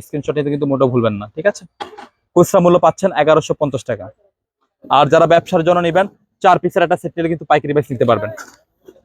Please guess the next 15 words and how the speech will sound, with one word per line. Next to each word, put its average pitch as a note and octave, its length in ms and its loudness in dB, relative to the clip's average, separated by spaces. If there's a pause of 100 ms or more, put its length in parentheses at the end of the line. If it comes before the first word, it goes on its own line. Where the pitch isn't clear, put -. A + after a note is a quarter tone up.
(160)
So, - 120 0 (140)
এখন G3 220 2
দেখাই F3+ 220 4
দিব F3 160 2
এই F#3 100 4
ডিজাইনটা E3 380 2
ব্ল্যাকের D3+ 400 2
মধ্যে, C#3+ 180 -2 (140)
দেখেন D3 260 0 (220)
সুপার E3+ 500 2 (180)
ডুপার D#3 360 2 (440)
ডিজাইন C#3 240 0 (120)
রয়েছে B2+ 260 -4
কিন্তু C3 200 -6
এগুলা। G#2+ 180 -6